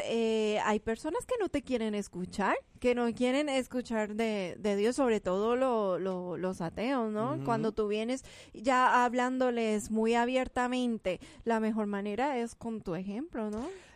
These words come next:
Speaker 2: Es que cuando, cuando uno, mira, en mi experiencia personal, cuando tú debates con un ateo, tienen las defensas arriba.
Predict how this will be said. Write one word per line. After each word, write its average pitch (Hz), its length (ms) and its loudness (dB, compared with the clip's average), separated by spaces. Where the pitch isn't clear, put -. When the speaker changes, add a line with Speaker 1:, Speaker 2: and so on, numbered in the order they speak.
Speaker 2:
Es 156 60 6
que 208 120 6
cuando, 175 480 6
cuando 165 300 4
uno, 175 120 -2
mira, 147 400 4
en 143 100 2
mi 147 80 2
experiencia 156 560 4
personal, 185 460 0
cuando 147 260 2
tú 175 160 0
debates 165 680 2
con 139 280 2
un 175 160 2
ateo, 185 460 2
tienen 170 380 0
las 143 160 2
defensas 156 800 2
arriba. 120 760 0